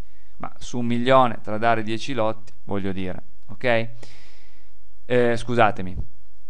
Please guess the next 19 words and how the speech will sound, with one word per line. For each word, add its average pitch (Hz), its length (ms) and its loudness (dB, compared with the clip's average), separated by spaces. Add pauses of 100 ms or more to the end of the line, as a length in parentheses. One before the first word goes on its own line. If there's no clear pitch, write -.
(100)
eh, 101 500 -2
su 101 100 2
centomila 110 640 2 (360)
euro 113 640 4 (260)
usare 101 420 0
dieci 101 300 -2
lotti 92 480 0
mi 101 100 -2
sembra 95 380 -2
assolutamente 87 840 -2 (680)
realistica 95 640 -2
come 85 240 -2
cosa, - 460 -2
ok? 110 640 0
Qui 113 140 -2
invece 110 340 0
su 107 140 -2
diecimila 117 520 0
dollari 101 480 0